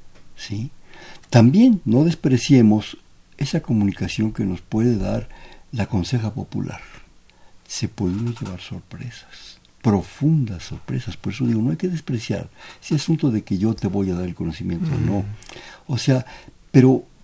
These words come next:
Speaker 1: pero tan investigador puede ser el que esté en un instituto, sí, acá en las Torres de Marfil,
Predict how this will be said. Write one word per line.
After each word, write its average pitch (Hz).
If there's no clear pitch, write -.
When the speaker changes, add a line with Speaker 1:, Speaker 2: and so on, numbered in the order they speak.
Speaker 1:
pero 135
tan 123
investigador 123
puede 202
ser 165
el 131
que -
esté -
en 170
un 190
instituto, 107
sí, 98
acá 101
en 92
las 101
Torres 131
de 104
Marfil, 90